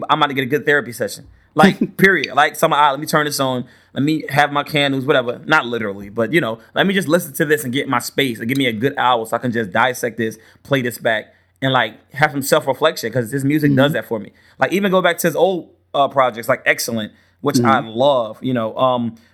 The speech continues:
Speaker 1: Raise the Banner, Excellent Knowledge, Precious Puritans, Forgive Me for Asking.
Speaker 2: Yep.
Speaker 1: Forgive Me for Asking
Speaker 2: Precious
Speaker 1: is probably
Speaker 2: Puritans is fire.
Speaker 1: I Ain't Got an Answer. Like,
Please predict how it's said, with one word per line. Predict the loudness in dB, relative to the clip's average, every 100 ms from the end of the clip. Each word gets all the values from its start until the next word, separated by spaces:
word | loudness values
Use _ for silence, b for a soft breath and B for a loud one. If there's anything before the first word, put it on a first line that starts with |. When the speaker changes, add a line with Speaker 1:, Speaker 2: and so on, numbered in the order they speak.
| b
Speaker 1:
Raise | 0 0 -2
the |
Banner, | 0 2 2 -2 -2
Excellent | -2 0 0
Knowledge, | 2 0 -2 -2
Precious | -2 -2 -4
Puritans, | -2 -2 -2 -8 -8
Forgive | -6 0 0
Me | 0
for | 0
Asking. | 2 2 2
Speaker 2:
Yep. | 0 b b b b b b _
Speaker 1:
Forgive | -2 0 0
Me |
for | 0 2
Asking | 4
Speaker 2:
Precious | 4 4
Speaker 1:
is | 0
probably | 4 4 6
Speaker 2:
Puritans | 2 0 0
is | -4
fire. | -6 -8 0 2 4 2 0 -4 -12 B 0
Speaker 1:
I | 4 4
Ain't | 4
Got | 2
an | 2
Answer. | -2 -2 -6 -6 -14 _ -4 0
Like, | 0